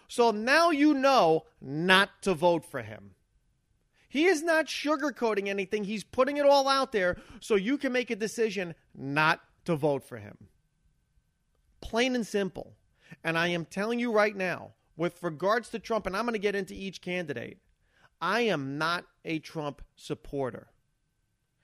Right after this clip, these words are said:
However, I am a supporter of anyone who uses the First Amendment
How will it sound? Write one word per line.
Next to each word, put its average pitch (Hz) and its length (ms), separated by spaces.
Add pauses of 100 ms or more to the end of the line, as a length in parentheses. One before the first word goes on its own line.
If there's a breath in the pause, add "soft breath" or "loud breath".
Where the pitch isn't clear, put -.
(260)
However, 175 720 (880)
I 202 480 (360)
am 160 300
a 156 140
supporter 165 800 (120)
of 165 240 (240)
anyone 202 720 (800)
who 165 140
uses 214 500
the 180 120
First - 440
Amendment 165 560